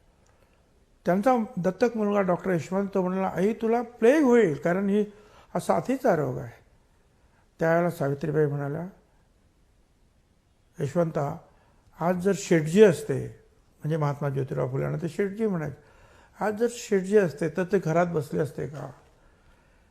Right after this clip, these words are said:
मला हे त्यांचं काम पुढे चालू ठेवायचं आहे." आणि पुढे असं झालं की सावित्रीबाईंना प्लेग झाला आणि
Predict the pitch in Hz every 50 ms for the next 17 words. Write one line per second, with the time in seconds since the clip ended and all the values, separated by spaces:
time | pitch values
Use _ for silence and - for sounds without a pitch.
0 | _ _ _ _ _ _ _ - 151 156 170 175 170 175 170 175 160 151 151 -
1 | 156 156 - 143 156 165 180 196 202 - - _ _ _ _ _ _ _ _ _
2 | _ _ _ _ _ _ - 147 143 151 151 - 117 127 135 131 - - 139 139
3 | 120 123 131 135 135 _ _ _ _ _ _ _ _ _ _ _ _ _ _ _
4 | _ _ _ _ _ _ _ _ _ - - _ _ _ _ _ _ _ _ _
5 | - - 151 151 143 - 151 147 156 151 135 147 160 147 143 135 127 127 139 151
6 | - - _ _ _ _ _ _ _ _ _ _ _ _ _ - 151 - - 139
7 | 135 147 147 - 156 147 147 143 143 147 135 - - 135 135 131 127 117 127 127
8 | 123 135 151 175 - - - _ _ _ _ - 131